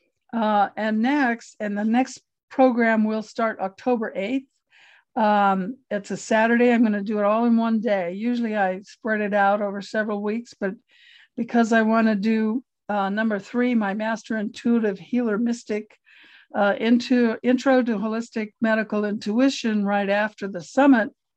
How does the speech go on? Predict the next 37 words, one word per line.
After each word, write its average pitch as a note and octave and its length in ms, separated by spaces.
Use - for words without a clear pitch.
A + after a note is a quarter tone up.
I A3 140
decided B3+ 600
to A#3 120
do A#3+ 320
this A#3+ 400
because A3+ 400
I G#3+ 100
just B3 400
taught A#3 300
this A3+ 220
class G#3+ 680
and G#3 200
the G#3+ 80
people A#3 380
in A#3+ 220
the B3 80
class G3+ 420
had G#3+ 180
not A3 240
had G3+ 360
Om G3 180
for F#3+ 160
Success. - 600
And A3 100
in A3+ 140
Om B3 200
for C4 140
Success, A#3+ 600
I G#3 200
hi-, A3 360
I G#3 120
help A#3 180
you A#3+ 120
find A3 460
your G3 180
primary G#3+ 1040
element G#3+ 680